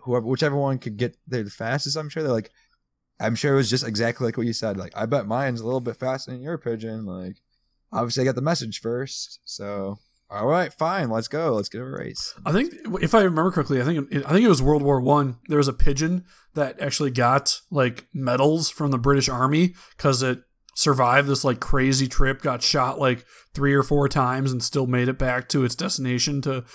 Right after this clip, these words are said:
Speaker 2: deliver its message.
Speaker 1: I'm sure that went super
Speaker 2: Like,
Speaker 1: well
Speaker 2: that's
Speaker 1: for
Speaker 2: the next
Speaker 1: pigeon.
Speaker 2: level pigeon.
Speaker 1: Now, if I'm a pigeon, though, I don't want a medal. I want lifetime supply of seed or something like that,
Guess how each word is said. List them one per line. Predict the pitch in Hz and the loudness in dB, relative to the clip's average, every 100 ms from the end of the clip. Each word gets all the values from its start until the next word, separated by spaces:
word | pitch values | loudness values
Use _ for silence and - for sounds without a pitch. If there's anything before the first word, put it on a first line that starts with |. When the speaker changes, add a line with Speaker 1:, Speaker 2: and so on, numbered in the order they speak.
| - - | -14 -4
Speaker 2:
deliver | 139 131 127 131 | 0 2 4 2
its | 120 | 0
message. | 127 120 139 147 - - _ _ _ _ _ _ - | -2 0 0 -2 -8 -16 _ _ _ _ _ _ -20
Speaker 1:
I'm | 98 | -14
sure | - 117 | -8 -6
that | 104 95 _ _ | -6 -8 _ _
went | 107 98 - | -12 -12 -10
super | - 117 110 | -8 -6 2
Speaker 2:
Like, | 131 | 2
Speaker 1:
well | 98 | 4
Speaker 2:
that's | 143 147 | 4 4
Speaker 1:
for | 143 | 4
Speaker 2:
the | |
next | 131 - | 2 4
Speaker 1:
pigeon. | 139 | 4
Speaker 2:
level | 123 | 2
pigeon. | 120 131 120 110 - _ _ _ _ _ _ _ _ | 2 2 2 -4 -10 _ _ _ _ _ _ _ _
Speaker 1:
Now, | - | -8
if | 117 | -2
I'm | 135 | -2
a | 165 | -2
pigeon, | 135 135 139 | -2 -2 -2
though, | 156 170 - | -4 -4 -4
I | |
don't | 131 135 | -4 -4
want | 113 | -6
a | 104 | -6
medal. | 98 101 92 | -8 -6 -4
I | 92 | -4
want | 120 113 - 87 | -4 -6 -8 -8
lifetime | 107 113 - 113 | -6 -6 -6 -6
supply | 107 107 110 101 104 | -6 -8 -8 -8 -8
of | 98 | -10
seed | - 107 101 | -10 -10 -8
or | 87 | -10
something | - 80 - 78 | -10 -14 -14 -16
like | 69 - | -16 -16
that, | - - | -16 -16